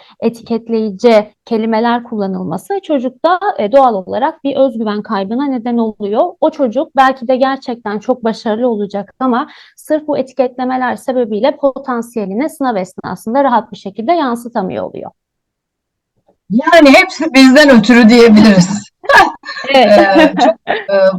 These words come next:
Speaker 2: e, çok zor bir süreç bu. Ee, çocuklarımız için olduğu kadar bizler için de zor.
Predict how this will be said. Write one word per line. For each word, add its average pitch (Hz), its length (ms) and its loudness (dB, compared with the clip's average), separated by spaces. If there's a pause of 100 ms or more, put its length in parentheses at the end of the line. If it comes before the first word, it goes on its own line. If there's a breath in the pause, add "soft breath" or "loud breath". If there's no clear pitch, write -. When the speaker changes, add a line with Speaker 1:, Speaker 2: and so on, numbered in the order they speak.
(160)
Speaker 2:
e, 190 120 -10
çok 349 260 -4
zor 262 380 4
bir 294 120 -2
süreç 185 640 -2
bu. 185 400 2
Ee, 170 260 -4
çocuklarımız 226 600 2
için 226 260 -2
olduğu 220 420 0
kadar 233 500 0
bizler 190 260 -4
için 202 400 -6
de 160 120 -4
zor. 180 260 -2